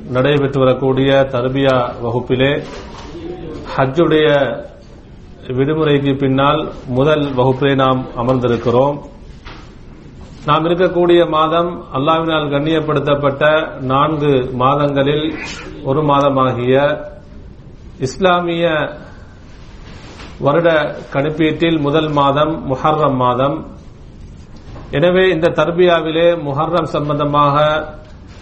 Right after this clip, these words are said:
முக்கியமான சில மூன்று தலைப்புகளில் சில செய்திகளை உங்களுக்கு நினைவுபடுத்த நாம் தயாராக இருக்கிறோம்.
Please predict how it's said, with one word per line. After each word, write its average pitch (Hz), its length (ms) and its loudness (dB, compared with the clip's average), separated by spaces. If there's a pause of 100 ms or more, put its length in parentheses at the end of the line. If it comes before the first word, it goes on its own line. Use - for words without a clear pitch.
(400)
முக்கியமான 151 840 0
சில 139 540 0 (840)
மூன்று 147 680 2 (200)
தலைப்புகளில் 147 800 2 (420)
சில 135 260 -2
செய்திகளை 147 540 2
உங்களுக்கு 139 400 2
நினைவுபடுத்த 135 840 2
நாம் 131 360 0 (600)
தயாராக 123 380 2
இருக்கிறோம். 120 500 -2